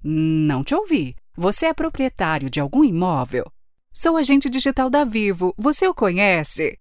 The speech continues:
Você está no canal um cinco meia de Jundiaí. Pra que possamos dar continuidade no atendimento, preciso que me informe alguns dados, ok? Tenha em mãos os números do seu C P F, do cep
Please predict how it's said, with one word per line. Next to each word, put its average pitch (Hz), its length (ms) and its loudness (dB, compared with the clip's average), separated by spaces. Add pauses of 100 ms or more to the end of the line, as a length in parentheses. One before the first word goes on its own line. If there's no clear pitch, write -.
(140)
Você 175 300 0
está 214 300 0
no 196 100 -4
canal 170 500 2
um 294 200 4
cinco 294 320 0
meia 262 280 0
de 269 120 -4
Jundiaí. 269 560 0 (320)
Pra 302 120 -2
que 370 120 2
possamos 370 420 -2
dar 240 160 0
continuidade 214 760 -2
no 147 80 0
atendimento, 147 760 -2 (300)
preciso 220 560 0
que 254 120 -4
me 202 100 -2
informe 175 480 0
alguns 156 320 -2
dados, 156 400 0
ok? 214 360 -2 (240)
Tenha 330 260 4
em 214 100 -2
mãos 190 380 -2
os 180 140 0
números 226 440 -2
do 180 100 0
seu 330 220 0
C 339 160 -2
P 330 100 -4
F, 160 600 -2 (160)
do 160 160 0
cep 165 720 0